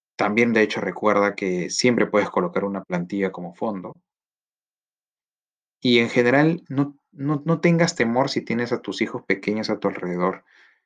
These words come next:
De hecho, mm, en más de una ocasión yo los, yo los he presentado en mis reuniones cuando se empiezan a trepar encima mío.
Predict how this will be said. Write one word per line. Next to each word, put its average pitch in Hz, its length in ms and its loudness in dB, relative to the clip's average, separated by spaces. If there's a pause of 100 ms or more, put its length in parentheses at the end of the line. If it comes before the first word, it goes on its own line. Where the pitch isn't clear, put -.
(300)
De 104 220 6
hecho, 110 400 0 (180)
mm, 101 360 -6
en 101 120 -2
más 120 220 2
de 127 80 8
una 117 280 2
ocasión 110 540 0
yo 110 80 4
los, 107 460 0 (540)
yo 107 200 4
los 110 220 2 (280)
he 110 60 2
presentado 107 600 2
en 110 80 2
mis 104 160 0
reuniones 101 500 0
cuando 90 300 -8
se - 140 -12
empiezan 101 380 -2
a 95 80 -2
trepar 87 340 -2
encima 95 300 -4
mío. 110 240 -8